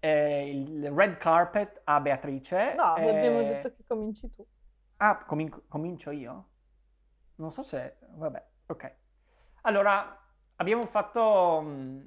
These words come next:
Speaker 1: un po' di domande sulle Insta Stories che non hanno avuto tanto successo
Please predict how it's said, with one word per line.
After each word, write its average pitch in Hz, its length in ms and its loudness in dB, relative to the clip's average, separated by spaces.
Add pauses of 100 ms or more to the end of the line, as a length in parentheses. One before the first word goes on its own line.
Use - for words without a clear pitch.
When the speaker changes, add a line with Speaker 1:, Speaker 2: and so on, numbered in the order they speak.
(140)
Speaker 1:
un 156 140 -10
po' 170 100 0
di 156 180 -4
domande 143 640 -2
sulle 147 280 -8
Insta 139 300 -12
Stories 147 720 -6
che 160 260 4
non 156 160 -4
hanno 185 180 -2
avuto 160 260 -4
tanto 165 240 -4
successo 175 960 -4